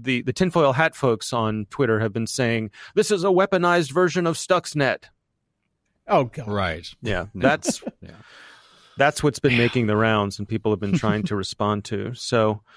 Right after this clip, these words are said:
Speaker 1: um, but, but how interesting that when something like this happens, people now reflexively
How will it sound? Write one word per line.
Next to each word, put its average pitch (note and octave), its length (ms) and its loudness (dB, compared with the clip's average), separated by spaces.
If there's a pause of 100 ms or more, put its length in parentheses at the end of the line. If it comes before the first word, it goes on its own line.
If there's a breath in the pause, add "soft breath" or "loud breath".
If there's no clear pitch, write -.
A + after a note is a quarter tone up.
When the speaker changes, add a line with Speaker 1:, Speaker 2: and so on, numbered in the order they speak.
(400 loud breath)
Speaker 1:
um, B2+ 280 -2
but, G3 220 2
but A#3 160 2
how A3+ 220 2
interesting A3+ 640 -2
that F3+ 140 2
when F3 120 2
something G3 360 0
like E3+ 220 0
this D3+ 260 0
happens, B2+ 960 -2 (420 soft breath)
people E3 440 0
now D3+ 480 4
reflexively C3 1200 -2